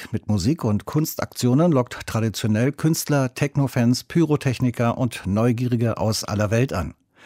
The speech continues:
Bis zum Labor Day-Feiertag am fünften September werden auf einem ausgetrockneten Salzsee im Black Rock Desert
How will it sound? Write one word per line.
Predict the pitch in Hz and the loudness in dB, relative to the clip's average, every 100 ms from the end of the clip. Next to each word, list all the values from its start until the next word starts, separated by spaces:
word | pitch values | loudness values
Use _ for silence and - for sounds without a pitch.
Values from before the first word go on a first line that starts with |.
| - - - | -20 -20 -6
Bis | 90 - | -6 -2
zum | - 107 | 0 2
Labor | 101 117 180 | 4 2 2
Day-Feiertag | 165 147 - 143 131 127 120 - | 2 0 2 0 0 0 -2 0
am | 104 | -2
fünften | 101 117 - 113 | 0 -2 0 -2
September | 98 95 104 95 98 147 156 | -2 -2 -2 0 2 0 0
werden | 113 107 104 | 0 2 0
auf | 98 | -2
einem | - 104 104 101 | -2 0 0 0
ausgetrockneten | - 147 - 131 - 120 120 - 104 | -2 -2 -2 -6 -4 -2 -2 -2 -4
Salzsee | 92 95 92 143 156 | -2 -2 -2 0 0
im | - 107 104 | 0 -2 -2
Black | - 95 135 - | -2 -2 -2 -2
Rock | 104 98 - | -2 -4 -4
Desert | 95 92 135 | -2 0 -2